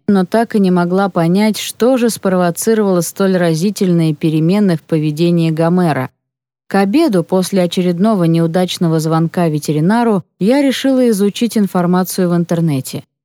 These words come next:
Я была уверена, что найду неопасное и простое объяснение его внезапному недомоганию,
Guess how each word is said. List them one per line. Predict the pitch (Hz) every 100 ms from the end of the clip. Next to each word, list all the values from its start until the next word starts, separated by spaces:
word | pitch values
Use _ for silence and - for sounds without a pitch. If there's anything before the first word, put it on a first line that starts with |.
| _ _ -
Я | 180 254
была | 262 277 254
уверена, | 233 285 302 208 160
что | - 185
найду | 185 180 175 247 240 -
неопасное | 202 190 180 - 311 302 - 165 143 -
и | 165 170
простое | 170 165 - 262 254 175
объяснение | 156 165 160 - 214 214 170 156
его | 151 170 175
внезапному | 170 160 175 185 196 175
недомоганию, | 165 160 160 156 156 226 240 202 156